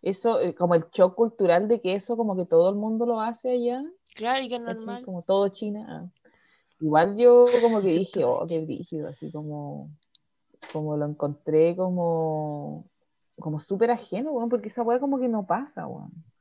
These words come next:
Speaker 2: <laughs>
Speaker 1: ¿Cachai? De verdad acá no pasa, ¿cachai?
Speaker 2: No, po.
Speaker 1: Según dijo el loco, como en Estados Unidos es ilegal, pues, uno podía ocultarle esa weá a la,
Speaker 2: Ujú.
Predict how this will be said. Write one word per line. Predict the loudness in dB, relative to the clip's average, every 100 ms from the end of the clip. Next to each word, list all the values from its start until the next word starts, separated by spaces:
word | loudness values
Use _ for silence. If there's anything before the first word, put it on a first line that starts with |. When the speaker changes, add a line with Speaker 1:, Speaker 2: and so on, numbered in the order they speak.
| _ _
Speaker 2:
<laughs> | -20 -20 -12 -10 -10 -12 -6
Speaker 1:
¿Cachai? | -6 -4 -6 -6 -10 -16 _ _ -12
De | 0 4
verdad | 6 6
acá | 6 4
no | 2 2
pasa, | 0 -2 -10
¿cachai? | -10 -8 -8 -8 -8
Speaker 2:
No, | -8 -6
po. | 2
Speaker 1:
Según | 4 4 2
dijo | 0 0
el | 4
loco, | 6 6 2
como | -2 0
en | 0
Estados | 0 2 2
Unidos | 0 -2 -2
es | 0
ilegal, | 0 -2 -4
pues, | -8
uno | -8 -8
podía | -6 -4 -2
ocultarle | -2 -4 -4 -4 -4
esa | -8 -6
weá | -6 -6
a |
la, | -6 -8 -8 -10
Speaker 2:
Ujú. | -12 -14